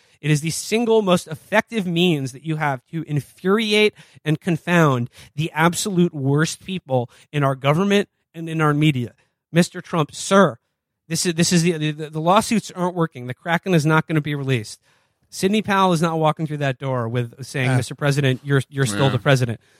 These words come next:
Speaker 1: So, like I said, go buck wild on your way out.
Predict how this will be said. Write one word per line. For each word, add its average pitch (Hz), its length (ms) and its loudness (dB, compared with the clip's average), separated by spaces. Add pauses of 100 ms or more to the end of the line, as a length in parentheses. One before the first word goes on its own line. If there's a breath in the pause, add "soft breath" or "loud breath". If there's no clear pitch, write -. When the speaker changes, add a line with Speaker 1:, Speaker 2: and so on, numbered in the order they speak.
(140)
Speaker 1:
So, 170 400 -2 (300)
like 160 120 -4
I 185 60 -2
said, 175 320 0 (840 soft breath)
go 208 280 0 (140)
buck 185 200 2
wild 139 440 2
on 120 80 -6
your 123 140 -8
way 123 200 -6
out. 120 280 0